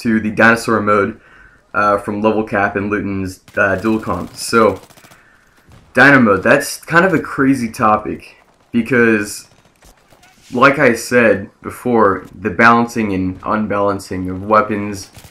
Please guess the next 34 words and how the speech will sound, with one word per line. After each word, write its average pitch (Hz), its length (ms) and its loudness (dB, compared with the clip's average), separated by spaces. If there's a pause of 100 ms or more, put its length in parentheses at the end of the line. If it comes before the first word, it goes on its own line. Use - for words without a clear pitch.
(520)
What 139 140 2
about 180 220 4
the 127 80 4
balancement 127 960 0
of 104 580 0 (480)
dinosaurs? 113 720 -2
So, 113 400 0 (400)
would 123 160 2
a 110 120 0
T-Rex 127 500 2
be 117 160 0
able 120 240 2
to 95 180 -2 (180)
take 117 240 0
out 113 160 4
a 92 60 -8
tank 113 320 -2 (120)
within 98 360 -6
one 101 240 0
hit, 127 320 -2
or 110 160 0
would 104 160 -2
a 95 60 -8
tank 117 420 -4 (340)
have 120 280 0
to 101 340 2 (320)
shoot - 360 0
three 120 200 2
or 113 80 4
four 110 240 -2
shells 101 520 0
into 117 180 0
the 107 360 2 (540)
fucking 110 460 0